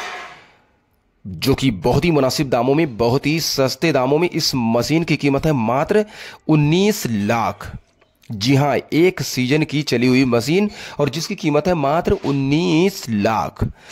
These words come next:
तो हमारे जिन किसान भाइयों को नई व पुरानी मशीन खरीदनी या फिर बेचनी हो या फिर मलकीत दो हज़ार तेईस का मॉडल खरीदना हो, तो वो किसान भाई हमारे नंबर पे संपर्क जरूर कर लें।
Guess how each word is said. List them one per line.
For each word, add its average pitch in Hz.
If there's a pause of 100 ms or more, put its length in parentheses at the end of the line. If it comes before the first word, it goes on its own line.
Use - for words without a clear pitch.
(180)
तो 120
हमारे 113
जिन 113
किसान 117
भाइयों 113
को 147
नई 117
व 127
पुरानी 123
मशीन 127
खरीदनी 123
या 123
फिर 123
बेचनी 107
हो 202 (360)
या 143
फिर 190 (300)
मलकीत 135
दो 131
हज़ार 131
तेईस 139
का 127
मॉडल 123
खरीदना 131
हो, 190 (200)
तो 120
वो 90
किसान 117
भाई 123
हमारे 113
नंबर 113
पे 147
संपर्क 117
जरूर 98
कर 98
लें। 50